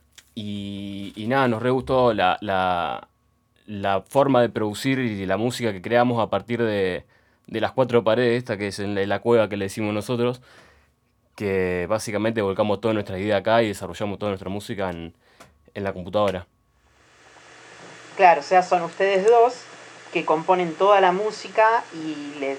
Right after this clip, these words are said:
Speaker 2: le aportan después una batería electrónica, o no sé si tocarán la batería y después la, la en-, la ensamblarán. Y,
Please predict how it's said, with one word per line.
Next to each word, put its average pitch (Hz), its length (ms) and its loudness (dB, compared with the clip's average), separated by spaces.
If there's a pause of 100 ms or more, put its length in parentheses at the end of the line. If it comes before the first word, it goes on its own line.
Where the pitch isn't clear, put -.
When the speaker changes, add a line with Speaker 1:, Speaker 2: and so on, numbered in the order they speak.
Speaker 2:
le 143 100 -2
aportan 151 440 -2
después 151 300 -2
una 156 160 0
batería 147 380 0
electrónica, 180 840 4
o 123 100 0
no 131 100 -8
sé - 140 -12
si - 160 -16
tocarán 139 400 -4
la 131 80 -2
batería 139 480 -4
y 131 60 -6
después 135 300 -8
la, 123 200 -6 (400)
la 131 80 -4
en-, 131 140 -10 (120)
la 139 60 -10
ensamblarán. 139 840 0 (880)
Y, 156 260 -8